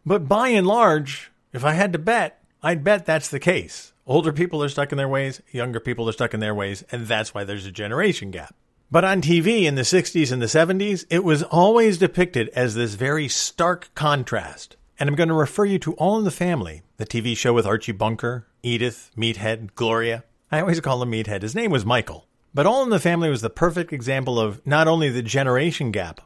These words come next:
but a lot of the attitudes of the older generation. All in the Family came out in seventy-two, I think it was.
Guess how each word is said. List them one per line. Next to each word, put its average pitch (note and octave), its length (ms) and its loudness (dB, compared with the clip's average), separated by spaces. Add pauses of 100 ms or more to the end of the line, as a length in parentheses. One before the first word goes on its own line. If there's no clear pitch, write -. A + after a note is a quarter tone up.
(100)
but A#2+ 140 -2
a - 20 0
lot G3 220 4
of G#3+ 80 2
the F#3 100 4
attitudes D3+ 520 0
of A2+ 100 0
the A2+ 180 -2
older C3+ 360 0
generation. B2+ 840 -2 (240)
All D3 140 0
in D#3 60 -4
the D3+ 60 -2
Family D3 320 -2
came C3+ 200 -4
out C3 160 -4
in A2 80 -10
seventy-two, C3+ 800 -6
I C#3 100 -2
think D3 200 -4
it D#3 80 -4
was. D3+ 400 -4